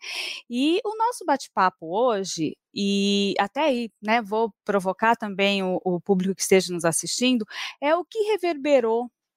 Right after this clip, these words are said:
o que houve, né? A gente sabe mais ou menos, aí nós aprendemos aí nas nossas aulas de história,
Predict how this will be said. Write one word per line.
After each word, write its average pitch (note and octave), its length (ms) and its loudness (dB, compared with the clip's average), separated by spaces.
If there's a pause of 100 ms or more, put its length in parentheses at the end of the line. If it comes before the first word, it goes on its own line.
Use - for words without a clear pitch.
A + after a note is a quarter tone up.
(160)
o B3+ 80 2
que G4 280 -2
houve, B3 580 -2 (100)
né? A#3 280 0
A C4+ 60 0
gente C4 220 -12
sabe C#4 300 4
mais B3+ 300 -2
ou A3+ 60 -4
menos, A3 440 0
aí A3+ 180 4
nós A3+ 160 -2
aprendemos A3 600 0
aí G#3 100 4
nas G#3+ 100 0
nossas G3+ 280 -2
aulas G3+ 240 2
de F#3 80 -10
história, G3+ 800 -2